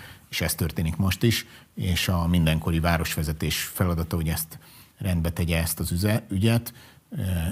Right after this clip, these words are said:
ez Persányi Miklós egyszemélyi felelősség mellett zajlott, akit Karácsony Gergely elbocsátott. Az a nehéz dilema itt, hogy, ö, igazad van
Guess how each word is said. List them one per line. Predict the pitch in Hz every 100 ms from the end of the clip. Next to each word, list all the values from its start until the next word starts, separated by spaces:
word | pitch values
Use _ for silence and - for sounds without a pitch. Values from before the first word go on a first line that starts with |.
| -
ez |
Persányi | - 92 87 - 85
Miklós | 85 - 85
egyszemélyi | 87 82 95 87
felelősség | 80 92 82 82 - 87
mellett | 85 82 78
zajlott, | 80 90 98 90
akit | 87 - 78 - - - -
Karácsony | - 80 78 85
Gergely | 80 82 82 80
elbocsátott. | 85 95 - 110 107 123 107 - - - - -
Az | - 143
a | 135
nehéz | 117 117 107 101
dilema | 117 113 101 98
itt, | 120 -
hogy, | 110 101 98
ö, | 107 101 95 - - -
igazad | 135 107 95 80
van | 82 95 107